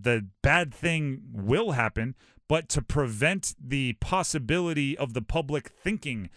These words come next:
the bad thing is happening. Like, it, it, I mean, how would you feel if a ref worked for a, a sports book? Right? <laughs> You wouldn't like that.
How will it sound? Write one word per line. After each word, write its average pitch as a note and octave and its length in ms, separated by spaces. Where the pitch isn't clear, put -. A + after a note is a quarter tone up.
the C3 80
bad B2 320
thing A2 160
is F#2+ 140
happening. F2+ 380
Like, A2+ 140
it, C3 240
it, C#3+ 240
I B2+ 80
mean, C3 320
how - 80
would E3 140
you F3 60
feel F#3 220
if C3+ 120
a C3+ 80
ref B2 400
worked C#3+ 300
for C3+ 220
a, C3 260
a A#2+ 40
sports - 340
book? - 280
Right? D3 160
<laughs> C#3 100
You D#3+ 100
wouldn't E3+ 260
like G3+ 220
that. F#2 200